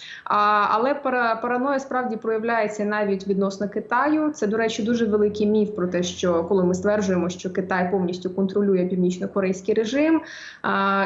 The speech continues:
і всі ці дії, всі ці, е, тестові запуски ракетні і так далі, це все відбувається нібито з дозволу Пекіна. Це насправді не так.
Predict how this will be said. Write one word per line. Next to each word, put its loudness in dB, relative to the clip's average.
і 2
всі -2
ці -4
дії, 4
всі -4
ці, -2
е, 2
тестові 0
запуски -2
ракетні -2
і -2
так 0
далі, 0
це -6
все -4
відбувається 0
нібито 2
з 0
дозволу 2
Пекіна. -2
Це -4
насправді 0
не 2
так. -2